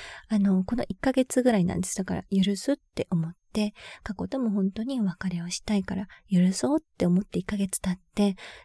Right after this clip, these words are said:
何が変わったかって、ほんとびっくりするんですけど、肌のね、状態が変わったんですよ。よくお肌って、あの、よく湿疹とかね、ジンマシンとかもそうだけど、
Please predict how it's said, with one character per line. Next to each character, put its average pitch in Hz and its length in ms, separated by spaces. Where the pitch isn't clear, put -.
何 349 220
が 285 160
変 208 120
わ 208 80
っ 208 60
た 208 120
か 185 120
っ 185 40
て、 190 320
ほ 240 160
ん 311 60
と 302 100
び 269 100
っ - 40
く 269 100
り 233 100
す - 100
る 196 100
ん - 20
で 175 80
す - 80
け 190 100
ど、 180 140
肌 320 320
の 185 160
ね、 180 360
状 220 180
態 226 200
が 226 140
変 196 80
わ 214 80
っ - 40
た 214 120
ん 190 40
で 180 80
す - 120
よ。 185 80
よ 254 180
く 190 240
お 196 40
肌 240 300
っ - 40
て、 190 380
あ 185 80
の、 165 120
よ 233 100
く 214 100
湿 196 200
疹 269 200
と 269 120
か 196 120
ね、 190 260
ジ 220 140
ン 226 40
マ 240 120
シ 233 120
ン 214 40
と 190 120
か 190 80
も 196 140
そ 220 120
う 214 40
だ 190 120
け 208 120
ど、 208 240